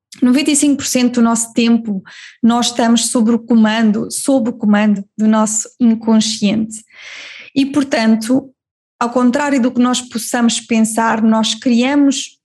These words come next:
nós co-criamos mais a nossa realidade a partir do nosso inconsciente do que realmente a partir do consciente.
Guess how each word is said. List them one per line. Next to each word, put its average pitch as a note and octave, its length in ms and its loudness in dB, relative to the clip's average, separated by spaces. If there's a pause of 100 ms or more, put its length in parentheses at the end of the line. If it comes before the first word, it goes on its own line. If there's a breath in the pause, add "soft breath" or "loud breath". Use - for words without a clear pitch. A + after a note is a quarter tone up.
nós A3+ 200 -2
co-criamos B3 680 -2
mais A3+ 380 0
a A3+ 80 -4
nossa A3+ 300 -2
realidade G#3+ 720 0 (340 loud breath)
a - 80 -4
partir B3+ 500 -2
do A#3+ 120 2
nosso A3+ 400 0
inconsciente A3+ 960 0 (340 loud breath)
do A#3+ 220 2
que - 200 -6
realmente A#3+ 420 2
a - 40 -4
partir A#3 460 0
do A3 120 2
consciente. - 920 -2